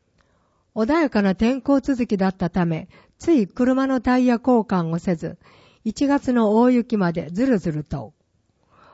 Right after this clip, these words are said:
おかげで極寒の中、交換作業をする羽目に。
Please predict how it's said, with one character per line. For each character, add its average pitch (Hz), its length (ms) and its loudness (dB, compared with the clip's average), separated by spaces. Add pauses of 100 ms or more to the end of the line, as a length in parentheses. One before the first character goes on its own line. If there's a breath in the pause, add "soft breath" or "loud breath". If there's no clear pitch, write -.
お 202 120 0
か 254 140 2
げ 226 140 2
で 202 180 -2
極 185 280 0
寒 262 240 0
の 233 100 0
中、 196 420 -2 (320 loud breath)
交 269 200 4
換 285 260 -2
作 262 200 0
業 208 220 4
を 160 80 0
す 190 160 -4
る 208 100 2
羽 202 180 -2
目 190 160 0
に。 160 220 -10